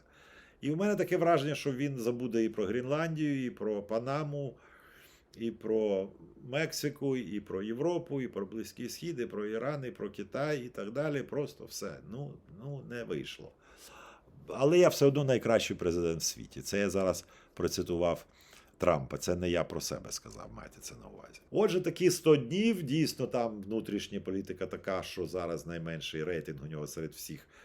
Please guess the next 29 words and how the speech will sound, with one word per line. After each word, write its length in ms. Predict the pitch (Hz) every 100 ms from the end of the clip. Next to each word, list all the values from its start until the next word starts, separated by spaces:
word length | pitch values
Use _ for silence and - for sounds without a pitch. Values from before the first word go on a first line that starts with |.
| - - -
президентів 540 | 76 80 82 78 78
Сполучених 500 | - 76 76 67 76
Штатів 400 | - 82 78 73 -
після 260 | 73 -
ста 280 | 69 - 78
днів 280 | 73 73 73 -
за 140 | 69
останні 340 | 69 - 76 71
там 200 | 67 69
вісімдесят 600 | 69 - 69 67 76 -
років. 400 | 165 180 139 - - - - - - - -
І 80 | 95
так 220 | 101 92
далі. 360 | 139 180 160 131
Ну, 100 | 131
коротше, 540 | 123 120 107 120 101
ну, 160 | 98 147
будемо 400 | 135 123 117 104
дивитися. 500 | 95 98 139 - -
Я, 200 | 95 110 87
я 120 | 104
не 100 | 117
переконаний, 600 | 104 113 113 110 98 87
що 320 | - - 82
він 180 | 85 85
не 120 | 82
стабілізується, 880 | - 85 82 85 80 82 73 69 73
цей 220 | - 82
рейтинг. 420 | 98 170 160 139